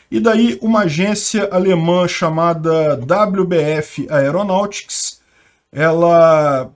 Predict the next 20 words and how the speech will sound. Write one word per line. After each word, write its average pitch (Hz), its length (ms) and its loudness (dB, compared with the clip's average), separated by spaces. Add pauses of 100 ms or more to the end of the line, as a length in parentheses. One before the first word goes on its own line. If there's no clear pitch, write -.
projetou 202 840 2
esse 185 400 -4
foguete 156 580 -4
em 175 60 0
formato 147 480 -2
de 190 140 0
vulva, 226 680 2 (1000)
que, 277 300 -2 (540)
olha 294 200 -4
só, 156 440 0
eu 277 120 -6
não 381 100 -8
queria 214 280 -2
f-, 208 240 -6
estragar, 147 580 0
não, 190 120 2
mas 208 160 0
se 294 80 -6
você - 140 -4
olhar 233 340 2